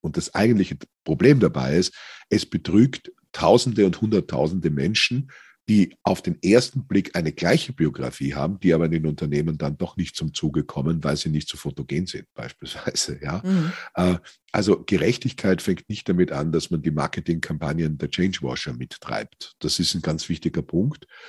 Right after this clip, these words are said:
Speaker 1: Und wer Diversity ernst meint, der weiß auch, dass es kein Mann-Frau-Ding ist, sondern dass es
Speaker 2: Überhaupt
Speaker 1: eine
Speaker 2: nicht.
Speaker 1: Frage der Einzelgerechtigkeit ist. Das heißt,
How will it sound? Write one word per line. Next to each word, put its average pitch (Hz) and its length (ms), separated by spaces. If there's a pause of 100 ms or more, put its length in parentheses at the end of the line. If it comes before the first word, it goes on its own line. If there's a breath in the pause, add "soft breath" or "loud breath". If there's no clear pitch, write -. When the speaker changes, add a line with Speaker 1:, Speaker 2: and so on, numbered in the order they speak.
(180 loud breath)
Speaker 1:
Und 92 180
wer 92 120
Diversity 78 680
ernst 95 400
meint, 73 340
der 73 120
weiß 85 240
auch, 76 100
dass 76 160
es 78 160
kein 73 240
Mann-Frau-Ding 71 840
ist, 78 460
sondern 76 320
dass 73 120
es 196 60
Speaker 2:
Überhaupt 202 180
Speaker 1:
eine - 80
Speaker 2:
nicht. 107 100
Speaker 1:
Frage 87 280
der 85 100
Einzelgerechtigkeit 76 920
ist. 67 220
Das 71 80
heißt, 90 260